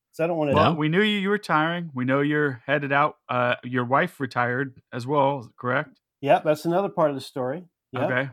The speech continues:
Speaker 2: So why don't you tell us a little bit about the story and tell us what,
Speaker 1: So
Speaker 2: God's
Speaker 1: here's,
Speaker 2: doing with
Speaker 1: here's
Speaker 2: you.
Speaker 1: where it's at. People are always asking me, "Glenn, what are you gonna do? What are you gonna do?" And I'm saying, "Well, I'm in good health. I have a lot of interests. I'm, I know I'm gonna be doing something. I just don't know what. I'm just kinda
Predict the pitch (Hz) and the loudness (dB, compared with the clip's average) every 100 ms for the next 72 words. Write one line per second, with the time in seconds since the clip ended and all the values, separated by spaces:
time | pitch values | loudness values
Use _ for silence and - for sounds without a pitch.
0 | - - 151 156 196 214 196 202 202 175 | -8 0 2 4 2 -2 0 0 0 -8
1 | 151 165 165 165 156 - 147 147 131 - | -10 -6 -2 -2 -2 -2 -2 -2 -4 -4
2 | 147 143 113 - 127 123 123 120 - _ | 0 0 -2 -6 -8 -8 -8 -8 -10 _
3 | _ _ - 208 202 - 110 107 220 220 | _ _ 0 2 2 0 -2 -2 -4 -2
4 | 214 208 233 170 - 185 175 175 175 170 | -2 -2 2 0 2 -4 0 4 4 4
5 | 175 175 - 175 156 147 262 196 143 151 | 2 2 2 -4 -4 -4 -6 -4 -4 -4
6 | 165 165 247 214 139 160 160 175 170 208 | -4 -4 -6 -4 -4 -4 -2 -2 -2 -4
7 | 220 151 135 135 139 156 123 139 226 165 | -2 0 0 -2 -4 -4 2 2 2 2
8 | 117 107 110 - 160 226 - 139 123 127 | 0 -2 -6 0 2 2 0 -2 0 -2
9 | 117 117 156 120 110 151 170 - 220 208 | -2 0 2 2 -4 -6 -6 -4 -8 -8
10 | - 147 139 139 123 _ _ _ _ _ | -10 -6 -4 -4 -8 _ _ _ _ _
11 | _ 156 147 190 190 165 151 147 156 151 | _ -2 2 2 2 -2 -2 0 0 -2
12 | - 156 160 196 139 143 - 147 143 135 | -2 -6 -4 -6 -6 -8 -8 -6 -2 -2
13 | 131 131 190 151 147 - 165 156 | 0 0 2 0 -4 -6 0 0